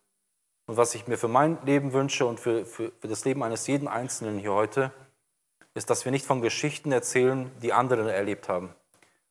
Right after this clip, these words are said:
sondern dass wir anfangen, Geschichten mit dir zu erleben und direkt Zeugnis erzählen können an die Menschen in unserer Arbeit, in unserer Familie, in unserer Nachbarschaft und in unserem Freund-, Freundeskreis. Ich möchte dich bitten, Herr, dass, dass, dass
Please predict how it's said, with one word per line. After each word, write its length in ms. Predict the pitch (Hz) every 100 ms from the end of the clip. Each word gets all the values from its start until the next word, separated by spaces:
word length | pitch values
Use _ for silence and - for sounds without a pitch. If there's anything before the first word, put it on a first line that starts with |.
| _ -
sondern 200 | 110 107
dass 160 | 107
wir 100 | 107
anfangen, 360 | 117 117 120 113
Geschichten 460 | 107 - 127 -
mit 160 | 117 -
dir 160 | 120 113
zu 140 | 113
erleben 380 | 101 104 98 90 _ _ _ _ _ _ -
und 220 | 113 107
direkt 340 | 117 120 123
Zeugnis 440 | - 117 113 117 104
erzählen 360 | 95 - 98
können 400 | 95 101 98 98
an 160 | - 110
die 80 | 117
Menschen 600 | 110 107 - 107 104 113
in 160 | 104
unserer 300 | 104 95 95
Arbeit, 440 | 123 131 131 120 117
in 60 |
unserer 200 | 107 98
Familie, 440 | 98 98 104 120 117
in 60 |
unserer 200 | 104 95
Nachbarschaft 580 | 101 113 - 113 107 -
und 100 | 104
in 100 | 104
unserem 220 | 101 98
Freund-, 300 | 92 92 92
Freundeskreis. 640 | - 98 95 - - 92 -
Ich 1500 | - - _ _ _ _ _ _ _ _ _ _ _ _ _
möchte 220 | 127 -
dich 80 | 113
bitten, 240 | 139 - 123
Herr, 160 | 127
dass, 240 | 120 - -
dass, 220 | 110 -
dass 320 | 107 - -